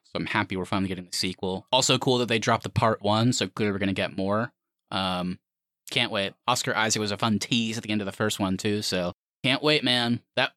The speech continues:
I mean, honestly, I don't think we even talked about it, like, on our Spider-Man retrospectives, but now that I think about it, I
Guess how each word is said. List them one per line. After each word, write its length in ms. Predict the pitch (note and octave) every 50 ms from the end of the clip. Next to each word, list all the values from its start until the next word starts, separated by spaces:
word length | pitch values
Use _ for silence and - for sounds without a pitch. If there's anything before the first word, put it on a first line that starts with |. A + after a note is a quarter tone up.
| -
I 40 | D3+
mean, 120 | E3 E3 B2
honestly, 560 | A#2 A#2+ E3 A3+ G#3 - - A#2 G#2+ G#2+ -
I 60 | -
don't 80 | D#3+ G#3+
think 100 | - A3+
we 40 | D#3
even 140 | B2 B2+ G2+
talked 240 | - A#2+ A2+ D3 -
about 200 | C#3 G#2+ G2+ G2
it, 40 | G#2
like, 120 | G2+ -
on 60 | G2+ F#2+
our 60 | F#2+
Spider-Man 380 | - - G#2+ G#2 G#2 G#2 G2
retrospectives, 680 | F#2+ G2+ A2+ - G#2 - - - G2 G2 - - F2 F2+ -
but 80 | - F#2
now 100 | A#2 D#3+
that 80 | F3+ B2+
I 40 | G2+
think 220 | - A#2+ C#3+ -
about 200 | A#2 G2+ F2+ F#2
it, 80 | F#2 - -
I 120 | - A2+